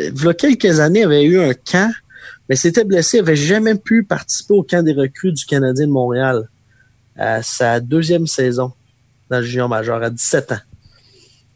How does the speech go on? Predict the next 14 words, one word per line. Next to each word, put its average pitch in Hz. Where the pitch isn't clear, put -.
Puis 131
là, 160
il 156
a, 123
à 113
vingt 156
et 156
un 135
ans, 143
il 143
a 127
eu 120
cette 127
chance-là 117